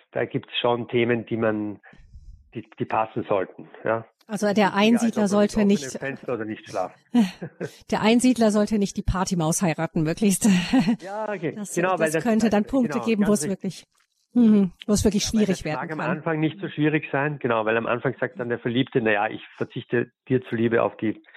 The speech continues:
Speaker 1: auf die Party.“ Ähm, aber wenn der dann jedes Wochenende auf die Party verzichten muss, <laughs> wird's nach ein paar Jahren vielleicht mühsam, ja.
Speaker 2: Mhm,
Speaker 1: Ja,
Speaker 2: gut.
Speaker 1: und umgekehrt. Ja.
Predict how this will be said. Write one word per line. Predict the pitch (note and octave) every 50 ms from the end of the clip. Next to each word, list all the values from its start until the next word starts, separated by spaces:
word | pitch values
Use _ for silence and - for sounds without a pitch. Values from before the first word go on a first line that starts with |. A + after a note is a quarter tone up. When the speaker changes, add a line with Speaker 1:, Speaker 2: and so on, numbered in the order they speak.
| - - - - - - -
Speaker 1:
auf | - - -
die | B2+
Party.“ | A2+ - - A#2+ A#2+ B2 - - G#2+ B2 C3 - - - - -
Ähm, | A2 A2 A2 G#2+ G#2+ A2+ A2+ A2+ A2+ - - - - - - - - -
aber | A2+ A2 A#2 A#2
wenn | A#2+ B2 A#2+
der | B2 B2
dann | A#2+ B2 A#2+ A#2+
jedes | A2+ A#2 C3+ D#3 D#3+ D3 D3
Wochenende | B2 B2 B2 - - B2+ B2 A#2+ A#2+ A#2+
auf | A#2 -
die | - B2
Party | - B2 A#2 A#2 B2+ A2+
verzichten | - B2 - - - - - -
muss, | B2 A#2 C3 -
<laughs> | -
wird's | F#3+ D#3+ - - -
nach | C#3 - -
ein | - D#3
paar | - - D3 C3
Jahren | A#2+ - - C#3+ - - -
vielleicht | - C#3 - - - - _ C3
mühsam, | B2+ B2 A2+ G#2+ G#2+ G#2 G2+ G#2
ja. | G#2+ A2 - _ _ - - - - - - - - - - G#3+
Speaker 2:
Mhm, | G#3 G3 F#3 G3 G3 G3 - - - _ -
Speaker 1:
Ja, | - G2+
Speaker 2:
gut. | A3+
Speaker 1:
und | G#2+ G2+
umgekehrt. | - A#2+ A2+ G#2+ G#2 - - - G2+ G2 - - - - - - _ _ _ _ _ _ _ _ - -
Ja. | - -